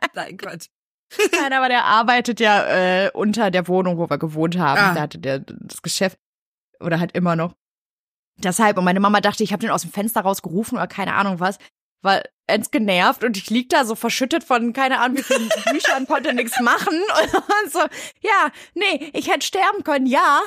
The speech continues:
Speaker 2: aber, äh,
Speaker 1: Schön, dass
Speaker 2: schön,
Speaker 1: es
Speaker 2: dass du dich jetzt auch
Speaker 1: irgendjemanden
Speaker 2: mal
Speaker 1: interessiert.
Speaker 2: kümmerst. Ja, wirklich.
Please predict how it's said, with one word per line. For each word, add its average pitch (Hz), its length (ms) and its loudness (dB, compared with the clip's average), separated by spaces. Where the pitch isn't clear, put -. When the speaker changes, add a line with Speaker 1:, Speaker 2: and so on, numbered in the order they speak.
Speaker 2:
aber, 302 480 0
äh, 269 80 -2
Speaker 1:
Schön, 311 260 0
dass 294 160 0
Speaker 2:
schön, 311 80 -4
Speaker 1:
es - 0 -
Speaker 2:
dass 294 140 -4
du 285 120 -2
dich 285 80 -4
jetzt 277 140 0
auch 277 60 -2
Speaker 1:
irgendjemanden 202 180 2
Speaker 2:
mal 208 100 2
Speaker 1:
interessiert. 202 260 -4
Speaker 2:
kümmerst. 185 380 -2
Ja, 233 280 0
wirklich. - 460 0